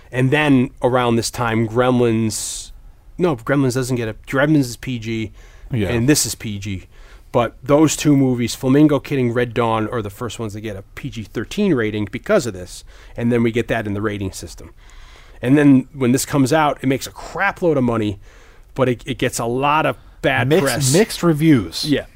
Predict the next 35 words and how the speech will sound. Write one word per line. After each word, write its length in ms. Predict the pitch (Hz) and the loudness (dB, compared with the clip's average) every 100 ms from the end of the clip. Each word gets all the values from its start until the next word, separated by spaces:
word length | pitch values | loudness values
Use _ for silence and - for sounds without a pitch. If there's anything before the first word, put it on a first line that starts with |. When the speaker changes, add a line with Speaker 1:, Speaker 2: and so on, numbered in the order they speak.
| - - - | -20 -20 -8
Speaker 1:
Paulina 400 | - 170 190 175 | 2 4 6 6
Speaker 2:
And, 60 | 139 | 4
and 200 | 147 202 | 4 6
Speaker 1:
Kael, 220 | 151 139 | 6 4
the 80 | 139 | 2
girl 220 | 143 151 | 4 4
who 80 | 135 | 4
we 100 | 135 | 4
always 180 | 147 - | 4 2
talk 180 | 143 | -2
about, 180 | 131 131 | -2 -6
the, 80 | 110 - | -6 -10
the, 80 | 123 | -10
who's 280 | 101 120 113 | -10 -8 -2
very 180 | 151 151 | 2 0
critical, 360 | - 180 127 | 0 -4 -4
she 200 | 110 190 | -6 -2
loved 300 | 208 127 95 | 0 0 -2
it. 140 | 90 - - - | -8 -14 -18 -8
Speaker 2:
Yeah. 300 | 196 139 123 - | -6 -6 -10 0
Speaker 1:
But 120 | 135 | 4
a 40 | |
lot 200 | 139 160 | 4 2
of 60 | 160 | 2
people 300 | 156 147 139 | 0 2 0
were 140 | 123 | 2
like, 340 | 113 113 - 139 | 2 0 -2 -6
you 60 | |
know, 140 | 110 90 | -6 -6
this 200 | 110 127 | -6 -4
Speaker 2:
And 100 | 120 | 0
Speaker 1:
is 180 | 147 156 | 4 4
Speaker 2:
Ebert 260 | 120 85 | 2 0
loved 300 | 78 71 - | -6 -12 -14
it. 160 | 65 | -16